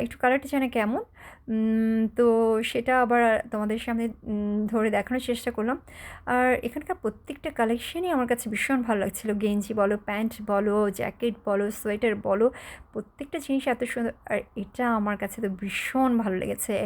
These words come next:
মেরুন আর, আহ, অরেঞ্জ, আর সরি, অরেঞ্জ আর হচ্ছে, আহ, একটা গোল্ডেনিশ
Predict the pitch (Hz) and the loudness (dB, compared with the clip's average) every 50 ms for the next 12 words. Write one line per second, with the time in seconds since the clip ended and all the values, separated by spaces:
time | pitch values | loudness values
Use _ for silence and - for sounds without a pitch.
0 | - - - - - - - 214 220 226 233 240 254 285 311 294 - - - 208 | -6 -8 -12 -16 -14 -6 -2 2 2 4 4 4 4 2 2 0 0 0 0 0
1 | 208 - - - 208 202 - - 220 214 220 233 269 311 370 359 - 302 277 - | 0 0 0 0 0 0 0 0 2 2 4 4 4 2 2 0 -2 -4 -4 -2
2 | - 240 220 240 277 - - 208 214 220 247 285 349 320 277 262 240 240 247 240 | 0 0 2 2 0 0 0 0 0 2 0 0 -2 -2 0 2 2 2 2 0
3 | 240 - - 262 247 247 247 - - - - - - - 202 208 208 202 - 233 | 0 -4 -4 -2 -2 -2 -4 -6 -12 -18 -18 -16 -10 -6 -4 -4 -4 -4 -4 -2
4 | 208 214 214 220 220 247 254 285 277 | 2 4 4 4 4 4 2 2 0